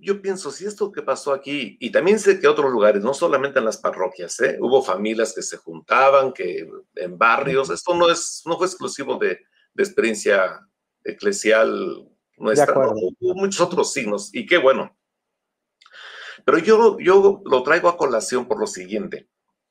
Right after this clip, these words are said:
Speaker 1: Fue muy complicado.
Speaker 2: Así es.
Speaker 1: Es, es muy complicado. Y lo que ciertamente que nos ha dado es deserción escolar.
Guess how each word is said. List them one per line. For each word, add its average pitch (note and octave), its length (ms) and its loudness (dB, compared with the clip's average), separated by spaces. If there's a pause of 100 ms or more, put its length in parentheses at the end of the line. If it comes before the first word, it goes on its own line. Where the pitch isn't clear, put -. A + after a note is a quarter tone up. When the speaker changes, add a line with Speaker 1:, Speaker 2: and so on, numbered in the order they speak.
(320)
Speaker 1:
Fue - 160 2
muy C3+ 160 -2
complicado. G2+ 640 -8 (1000)
Speaker 2:
Así - 260 -10
es. D3+ 160 -12
Speaker 1:
Es, A2 280 -16
es A#2+ 180 -2
muy C3+ 240 -2
complicado. - 600 -6 (640)
Y A#2+ 80 -2
lo A2+ 140 2
que A#2+ 100 2
ciertamente C3+ 600 0
que - 80 -4
nos A2 180 -6
ha B2 100 4
dado B2+ 220 4
es C#3 120 2
deserción G2 520 -4
escolar. - 580 -2